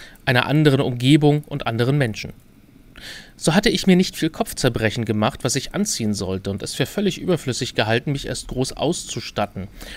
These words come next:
mit Schifferjacken und Hosen und Wollhemden und Ölanzügen und Wasserstiefeln und vielen anderen Dingen, die alte Seebären in ihrer Kiste so mit sich führen.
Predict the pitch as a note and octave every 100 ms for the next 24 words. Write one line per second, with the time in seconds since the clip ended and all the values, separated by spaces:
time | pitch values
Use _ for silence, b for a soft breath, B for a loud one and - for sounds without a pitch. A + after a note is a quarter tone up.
0 | - B2+ - F#3 D3 B2+ B2+ - C3+ A#2
1 | - C#3 D#3 C#3+ C#3 B2+ A2+ - C3 D3
2 | B2 C3+ C3 B2+ B2 B2+ - A#2 - D#3
3 | D#3 C3 - C#3 C3 C3 A#2 A2+ C3+ C#3+
4 | - - C3 - B2+ C3+ - D3+ - C3
5 | C3 A#2+ A#2 E3 C#3+ B2+ B B B -
6 | B2+ - C#3 C#3 A2 B2 D#3 B2+ A#2+ B2
7 | A2+ B2 A#2 A2+ D3+ - A#2 A2+ B2+ -
8 | - - - -